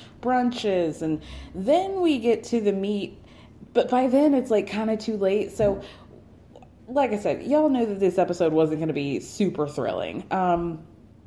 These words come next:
so hopefully we can get into it very quickly. Let's start with the two episodes, or excuse me, the two couples that we have left to get married. That was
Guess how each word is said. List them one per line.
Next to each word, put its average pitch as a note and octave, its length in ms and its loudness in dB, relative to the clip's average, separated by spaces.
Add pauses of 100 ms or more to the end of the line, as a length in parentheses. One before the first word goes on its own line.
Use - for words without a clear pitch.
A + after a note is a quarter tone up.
(420)
so B3 240 4
hopefully F#4 380 6
we D#4+ 80 4
can D4 100 4
get C#4+ 140 4
into A#3+ 240 2
it G3+ 60 0
very E3+ 180 2
quickly. - 400 -6 (380)
Let's A#4+ 520 -2
start E4+ 460 2
with C4 500 4
the G#3+ 280 -2
two F4+ 300 2
episodes, A#3 680 2
or F3+ 80 4
excuse G#3+ 300 0
me, A#3+ 100 2
the F#3 100 0
two E4 220 2
couples G#3 640 2
that G3 300 0
we G3 140 -2
have G3 420 -4
left G3+ 540 -2
to G3 280 0
get - 180 -4
married. F3+ 420 -2
That F3+ 140 0
was E3 300 0